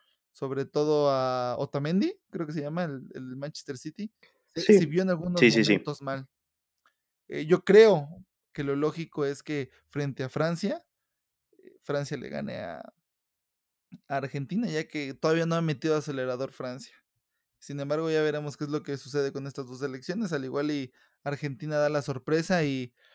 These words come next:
Speaker 1: con sus ritos satánicos y sus pasaditas de Coca-Cola de Maradona pasan, ¿no? Puede ser, puede
Speaker 2: <laughs>
Speaker 1: ser, es-, esas cosas extrañas que tienen.
Speaker 2: Qué personaje, de verdad,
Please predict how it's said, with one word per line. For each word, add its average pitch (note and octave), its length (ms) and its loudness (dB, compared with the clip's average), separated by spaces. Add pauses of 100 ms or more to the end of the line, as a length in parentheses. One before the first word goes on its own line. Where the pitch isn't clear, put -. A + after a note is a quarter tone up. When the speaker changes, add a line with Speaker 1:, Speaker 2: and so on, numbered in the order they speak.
(260)
Speaker 1:
con D3 220 -4
sus C#3 560 -6
ritos D3+ 400 0
satánicos D#3 680 -2
y C3 100 -8
sus C3 280 -12
pasaditas C#3+ 640 -2
de C3+ 260 -2
Coca-Cola D3 640 0
de C3 320 -2
Maradona C3 520 -4
pasan, F3 500 0 (320)
¿no? F#3+ 320 -2 (1300)
Puede E3+ 260 2
ser, G3 260 0
puede F#3 220 2
Speaker 2:
<laughs> - 20 -2
Speaker 1:
ser, F3+ 220 -6
es-, E3 300 -4
esas E3 180 -8
cosas F3 260 -10
extrañas D#3 440 -6
que - 80 -10
tienen. D3 400 -8
Speaker 2:
Qué A#2+ 120 8
personaje, G#2+ 840 6
de F#2 100 8
verdad, - 320 0